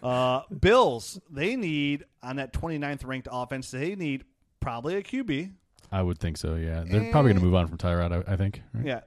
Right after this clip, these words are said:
Speaker 1: they could probably use a tight end. They could probably get a running back in the wings behind LaShawn McCoy, but we'll see what they do. And they might need a receiver.
Speaker 2: They might. I mean, they, they went and traded for Kelvin Benjamin, and then they have Zay Jones coming on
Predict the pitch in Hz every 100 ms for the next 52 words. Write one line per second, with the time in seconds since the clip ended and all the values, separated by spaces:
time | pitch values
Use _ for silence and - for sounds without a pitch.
0 | - 139 131 - 165 214 240 262 254 262
1 | 269 190 156 214 _ _ _ _ _ _
2 | _ _ _ _ _ _ - - _ 143
3 | 131 - - 185 196 240 254 285 277 277
4 | 240 - 233 226 226 226 220 214 220 214
5 | 202 214 214 208 - 190 196 196 196 -
6 | 190 190 190 - 190 190 175 156 180 -
7 | 190 190 196 190 147 143 190 - _ _
8 | _ _ _ _ _ _ _ 349 370 370
9 | 392 403 381 370 - 359 285 107 _ -
10 | 151 208 175 90 135 131 127 127 110 117
11 | 120 127 107 - 104 95 92 95 87 90
12 | 87 85 85 85 85 82 85 82 82 85
13 | 78 80 80 78 80 78 - 80 78 78
14 | 78